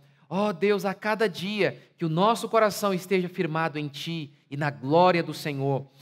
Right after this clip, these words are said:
que sejamos como José, que ansiava por ter os seus ossos levados de volta para a sua terra, que era Canaã. Ó Deus, nós também ansiamos que o Senhor nos leve para a nossa verdadeira terra,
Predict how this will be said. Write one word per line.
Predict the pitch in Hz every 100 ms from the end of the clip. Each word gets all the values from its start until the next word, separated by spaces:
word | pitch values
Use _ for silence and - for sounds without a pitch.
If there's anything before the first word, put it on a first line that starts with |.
| - _
que | 185
sejamos | 190 185 202 196
como | 202 190
José, | 175 127 147 151 143 - _ _
que | 202
ansiava | 220 226 - 196 208 226 208 160 120 - _
por | - 185
ter | 214
os | 208
seus | 208 180 135
ossos | 180 196 196 139 - _ -
levados | 180 156 196 185
de | 165
volta | 143 180 185 185 127 - _
para | 180 165
a |
sua | - 185 170
terra, | - 175 160 127 107 _ _ _
que | 185
era | 175
Canaã. | 170 180 170 151 165 139 - _ _ _
Ó | 190
Deus, | 196 196 180
nós | 220 226
também | 208 185 185 180 -
ansiamos | 185 - 180 160 139 -
que | 175
o |
Senhor | - 170 170
nos | 165 139
leve | 156 147
para | 151 151
a | 151
nossa | 156 160
verdadeira | 156 147 143 156 147
terra, | - 143 117